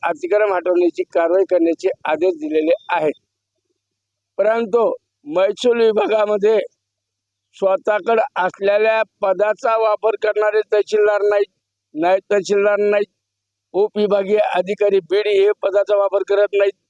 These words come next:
बीड जिल्ह्याला आलेले जिल्हाधिकारी हे त्यांच्याकडे असलेल्या पदाचा वापर करत नाहीत.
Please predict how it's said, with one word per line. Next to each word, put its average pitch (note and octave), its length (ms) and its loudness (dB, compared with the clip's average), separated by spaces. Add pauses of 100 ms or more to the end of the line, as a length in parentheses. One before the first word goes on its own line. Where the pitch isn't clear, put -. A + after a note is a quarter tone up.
(680)
बीड G#3 160 2
जिल्ह्याला G3+ 520 0 (120)
आलेले G#3 460 0
जिल्हाधिकारी G#3+ 800 -2
हे G#3+ 300 4
त्यांच्याकडे G#3 760 -2
असलेल्या G#3 380 0 (140)
पदाचा G3 400 0
वापर G#3 260 0 (100)
करत G#3 260 0
नाहीत. G#3 220 0